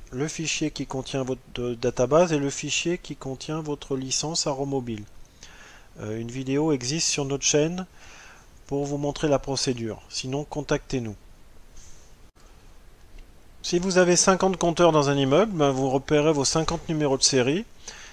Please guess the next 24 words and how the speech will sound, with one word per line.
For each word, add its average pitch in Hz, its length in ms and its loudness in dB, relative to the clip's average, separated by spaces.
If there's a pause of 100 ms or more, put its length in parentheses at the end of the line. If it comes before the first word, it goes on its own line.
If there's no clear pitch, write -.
(220)
et 156 100 4
vous 156 160 2
les 143 440 4
glissez 170 540 2
dans 160 320 0
le 147 160 0
dossier 139 420 -2
de 143 140 -4
l'immeuble 131 380 -4
que 147 100 -8
vous 127 240 -8
avez 117 200 -2
créé. 113 420 -4 (640)
Et 120 60 -6
ensuite, 117 400 -4
la 135 80 4
prochaine 131 340 -2
lecture, 120 320 -2
vous 139 220 0
ne 127 120 0
relèverez 131 540 2
que 180 240 -2
cet - 300 -4
immeuble. 110 360 -6